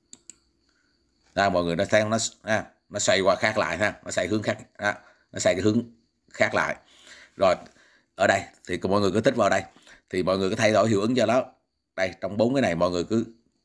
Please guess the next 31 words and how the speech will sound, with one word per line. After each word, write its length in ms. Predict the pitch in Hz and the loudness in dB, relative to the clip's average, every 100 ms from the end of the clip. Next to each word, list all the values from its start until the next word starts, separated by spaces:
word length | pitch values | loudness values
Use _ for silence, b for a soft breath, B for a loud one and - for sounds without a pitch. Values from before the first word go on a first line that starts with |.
| - | -8
tìm 180 | 95 82 | -4 0
tòi 140 | 85 | 2
và 120 | 85 80 | 2 2
thay 140 | 95 | 2
đổi 140 | 90 | 2
hiệu 100 | 107 | 2
ứng 120 | 92 107 | -2 -2
cho 100 | 95 | -2
nó 140 | 104 | -2
thôi. 120 | 98 - _ _ _ _ | -2 -6 _ _ _ _
Ha. 180 | 92 90 - B B - | -10 -10 -14 B B -10
Ta 100 | 80 | -2
tích 180 | 110 | 0
vào 140 | - 82 | 2 2
đây, 140 | 85 - - | 0 -4 -8
vào 200 | 87 82 | -2 0
đây, 160 | 85 - _ | -2 -4 _
đại 160 | - 82 | -8 -6
khái. 200 | 98 98 - _ | -4 -6 -8 _
Ha. 200 | 82 85 - b b b - | -10 -10 -10 b b b -2
Thay 120 | 87 | 2
đổi 140 | 82 95 | 2 2
hiệu 100 | 82 | -2
ứng 120 | 101 | -2
cho 100 | 92 | -2
nó. 160 | 90 - _ _ _ _ _ _ - _ _ _ _ _ _ _ _ _ _ _ - _ - _ _ _ _ _ _ _ _ _ _ _ _ _ - - _ _ _ _ _ _ - | -2 -6 _ _ _ _ _ _ -20 _ _ _ _ _ _ _ _ _ _ _ -20 _ -20 _ _ _ _ _ _ _ _ _ _ _ _ _ -20 -20 _ _ _ _ _ _ -4
Đó, 180 | 90 92 82 | 0 0 -2
mọi 140 | 80 | -6
người 100 | 82 | -2
thấy 140 | 78 98 | 0 0
chưa? 160 | 101 | 0